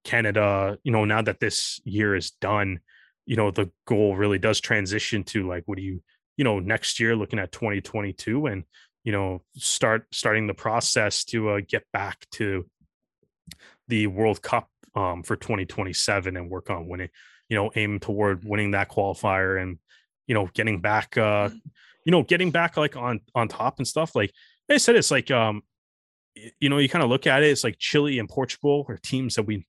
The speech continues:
Speaker 1: would never lose to, right? And it's like both of them,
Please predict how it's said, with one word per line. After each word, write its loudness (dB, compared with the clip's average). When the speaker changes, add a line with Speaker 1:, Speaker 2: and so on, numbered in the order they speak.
Speaker 1:
would -4
never -2
lose 0
to, -6
right? 0
And -2
it's -2
like 0
both 2
of -6
them, 0